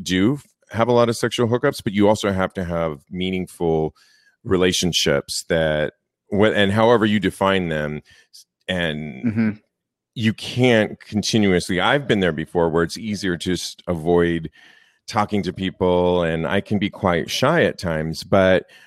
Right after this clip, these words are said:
Speaker 1: I have to often ignite my fire to par-, participate. And sometimes it's easier for some people than others, I think. It's sometimes easier to
Speaker 2: Yeah.
Speaker 1: kinda just lay low and, "Uh,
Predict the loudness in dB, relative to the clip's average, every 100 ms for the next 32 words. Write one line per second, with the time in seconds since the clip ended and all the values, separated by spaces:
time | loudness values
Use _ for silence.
0 | -10 -4 -2 -2 -4 -2 -4 -4 -6 -6
1 | -4 -4 -4 -4 -6 -4 -4 -2 -2 -4
2 | -4 -8 -10 -8 -4 -4 -4 -4 -6 -8
3 | -12 _ _ _ -14 -8 -8 -2 -4 -2
4 | -2 -2 -2 -2 -4 -8 -6 -2 0 0
5 | 0 -4 -12 _ _ -2 0 2 2 0
6 | -2 -6 -6 0 0 0 0 0 0 -4
7 | -6 -6 -4 -6 -4 -2 0 0 -2 -4
8 | -8 -6 -6 -6 -8 -8 -8 -4 -2 0
9 | -2 -2 -4 0 0 0 0 -4 -2 -2
10 | -2 -2 -6 -2 -2 0 2 2 2 0
11 | -2 -2 2 4 6 4